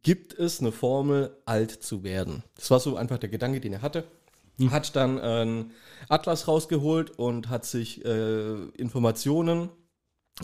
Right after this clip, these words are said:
Speaker 1: äh, besorgt, wo viele Menschen leben, die über hundert Jahre alt sind.
Speaker 2: Okay.
Speaker 1: Und hat dann angefangen, blaue Punkte zu machen. Deswegen nennt man das blaue Flächen. Also das
Speaker 2: Aha.
Speaker 1: war halt so der, der, der erste Gedanke dazu.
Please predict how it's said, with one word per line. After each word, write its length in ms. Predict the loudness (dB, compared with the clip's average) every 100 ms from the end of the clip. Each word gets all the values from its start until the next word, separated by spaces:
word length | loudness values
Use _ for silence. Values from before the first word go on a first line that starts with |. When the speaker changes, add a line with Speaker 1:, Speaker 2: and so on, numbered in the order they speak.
| 2
Speaker 1:
äh, 280 | 4 4 2
besorgt, 680 | -2 -2 0 2 0 -4 -20 -20 -20 -20 _ _ _ _ _ _ _ -6
wo 600 | 2 6 6 6 2 -4 _ _ _ _ _ _ _ _ _ _
viele 420 | 0 4 6 4
Menschen 440 | 4 0 0 -2 -4
leben, 320 | -2 -2 -4
die 80 | -4
über 180 | -4 0
hundert 280 | 2 2
Jahre 260 | 0 -4 -6
alt 120 | -10
sind. 260 | -8 -8 -8 -6
Speaker 2:
Okay. 380 | -6 0 4 4 2 -4
Speaker 1:
Und 220 | 0 0
hat 200 | -2 0
dann 180 | 0 0
angefangen, 720 | -2 -4 -4 0 0 0 -4 -8 _ 0
blaue 280 | 4 4 2
Punkte 360 | 0 -2 -2
zu 160 | -6 -6
machen. 220 | -4 -6
Deswegen 280 | -6 -2 -2
nennt 160 | -2
man 80 | -4
das 100 | -8
blaue 300 | -6 -2 -2
Flächen. 380 | -2 -4 -4 -8 -8 -12
Also 140 | -4 2
das 100 | 4
Speaker 2:
Aha. 60 |
Speaker 1:
war 60 | 4
halt 100 | 2
so 80 | 0
der, 140 | -2
der, 160 | -2 -4
der 100 | -4
erste 180 | -6 -6
Gedanke 260 | -4 -4
dazu. 200 | -4 -8